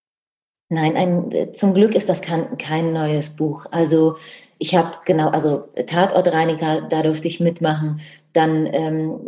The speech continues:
im Sommer wohnt er unten ist auch eine ganz wunderbare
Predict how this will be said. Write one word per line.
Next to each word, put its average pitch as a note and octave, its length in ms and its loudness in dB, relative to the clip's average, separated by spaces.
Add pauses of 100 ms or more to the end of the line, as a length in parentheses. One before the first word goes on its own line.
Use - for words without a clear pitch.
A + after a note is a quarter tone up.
(220)
im F3 120 0
Sommer E3+ 320 2
wohnt E3+ 180 2
er F3+ 120 4
unten F3+ 380 0
ist - 280 -6
auch D#3 120 -2
eine D#3 340 -4
ganz D#3+ 400 -6 (600)
wunderbare D#3 1200 2